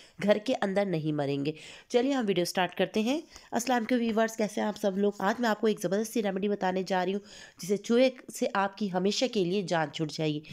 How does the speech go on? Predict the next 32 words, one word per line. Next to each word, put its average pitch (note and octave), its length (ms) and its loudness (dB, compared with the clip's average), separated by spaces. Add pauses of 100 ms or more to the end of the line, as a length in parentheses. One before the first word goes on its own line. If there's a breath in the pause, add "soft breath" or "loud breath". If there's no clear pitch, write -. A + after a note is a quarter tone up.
(360 loud breath)
यहाँ A#3 240 -4
मैंने B3 320 2
जो A#3+ 140 0
है A3 180 0
वो A3 140 2
एक A#3+ 240 2
मुट्ठी G#3+ 260 2
चावल E3 340 0
ली G3 240 0
है। A3+ 280 -4 (100)
क्वांटिटी A3 440 -2
का A#3 140 -2
आपको F3+ 340 0
ज़रूर F3 260 2
ख्याल F3 240 2
रखना F3 280 -2
है। G3 180 -4 (300 loud breath)
उसके A#3 220 0
बाद B3 280 2
मैंने A3+ 300 2
तीन A#3 340 -2
से A#3+ 180 0
चार G#3+ 380 0
जो A3+ 140 -2
है F#3+ 300 0
मैंने F#3+ 240 0
माचिस F#3 400 -4
की A3 80 -8
तीलियाँ E3+ 360 0
ले D#3 140 2
ली D3+ 200 0
हैं। D#3 120 -4